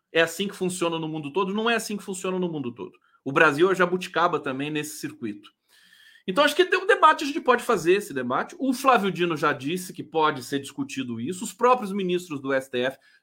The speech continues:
também estão, né, ao se sentirem, é, ameaçados o tempo todo, é hora de mudar a estrutura do S T F.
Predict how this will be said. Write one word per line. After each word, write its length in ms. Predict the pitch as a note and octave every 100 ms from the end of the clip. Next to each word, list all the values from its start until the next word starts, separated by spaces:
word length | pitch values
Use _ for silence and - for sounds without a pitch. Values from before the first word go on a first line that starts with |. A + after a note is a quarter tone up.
| C3+ A#2+
também 500 | - G3+ F3+ F#3 G3
estão, 580 | F3+ F3+ - D#3+ D3+ B2 - _ _ _ -
né, 340 | D#3 F#3 - - -
ao 240 | E3 F3+ F#3+
se 180 | F#3 F3
sentirem, 880 | - D#3+ C#3+ - F3 E3 C3+ A#2+ A#2 _ -
é, 180 | C#3 C3+
ameaçados 800 | D3 D#3 C#3+ - - D3 C3 B2
o 60 | B2
tempo 240 | C#3+ C3+
todo, 320 | - F3 F3
é 80 | E3
hora 220 | G#3+ A3
de 100 | G#3
mudar 280 | A#3 A#3 G3
a 40 | A3+
estrutura 760 | A3 A#3 A#3+ G#3+ B3 G#3+ A2+
do 160 | A2+ A2+
S 220 | - -
T 80 | G2+
F. 180 | E2+